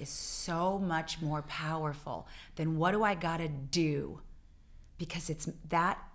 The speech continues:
is not who we really are. That throws us out of alignment and really the truth is you're either in alignment or you're in resistance.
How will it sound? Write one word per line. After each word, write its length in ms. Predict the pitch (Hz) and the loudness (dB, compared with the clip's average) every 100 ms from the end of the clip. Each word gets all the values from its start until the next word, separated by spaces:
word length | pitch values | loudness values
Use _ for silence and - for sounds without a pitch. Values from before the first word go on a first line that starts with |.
| - | -6
is 220 | 175 170 | -6 0
not 340 | 151 143 147 151 | 2 2 0 -4
who 160 | - | -8
we 160 | 151 143 | -6 -4
really 340 | 135 - 135 131 | -6 -8 -8 -8
are. 320 | 95 92 - - - - - - | -10 -12 -14 -18 -20 -20 -20 -6
That 200 | 151 - - - - - | -4 -4 -10 -16 -16 -12
throws 340 | - 175 180 185 | -2 0 0 0
us 220 | 165 - | -2 -2
out 140 | 147 151 | -2 -2
of 100 | 151 | -2
alignment 720 | 143 143 143 147 - - - - - - | -2 -2 -2 -2 -4 -8 -14 -16 -8 0
and 100 | 196 | 2
really 200 | 233 285 | 2 2
the 80 | |
truth 260 | 226 202 220 | 0 -2 -2
is 160 | 156 202 | -2 -2
you're 80 | 220 | -2
either 220 | 247 320 | 0 0
in 100 | 233 | 0
alignment 540 | 165 151 185 220 147 | 0 0 2 2 0
or 40 | 160 | -2
you're 160 | 170 | -2
in 80 | 208 | -2
resistance. 580 | 147 143 170 - - | -2 -2 -4 -6 -8